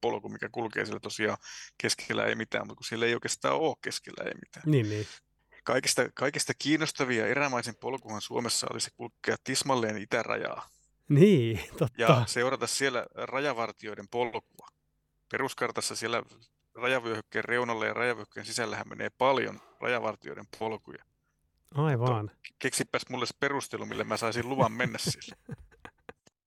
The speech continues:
Speaker 1: Mä yritin saada yhteen pätkään me-, luvan, luvan mennä rajavyöhykkeen puolelle, mutta ei ne antanut mulle sillä perusteella, että mä oon vaan retkellä.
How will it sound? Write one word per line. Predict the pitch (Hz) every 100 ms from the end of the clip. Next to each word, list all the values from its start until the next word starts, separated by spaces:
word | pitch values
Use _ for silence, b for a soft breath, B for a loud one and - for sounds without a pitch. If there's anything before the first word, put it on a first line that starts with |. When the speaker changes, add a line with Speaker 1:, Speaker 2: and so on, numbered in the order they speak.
| -
Speaker 1:
Mä | 107
yritin | 127 139 120
saada | 117 123 123
yhteen | 123 - 113
pätkään | 110 104 - 107
me-, | 113 - 85
luvan, | 123 117 117 101 -
luvan | 113 113 104
mennä | 107 104
rajavyöhykkeen | 104 104 98 107 - 101 98
puolelle, | 101 101
mutta | -
ei | 101
ne | 107
antanut | 107 110 113 -
mulle | - -
sillä | - 107 101
perusteella, | 101 - - 104
että | 104
mä |
oon | 107
vaan | 107
retkellä. | 104 - - - -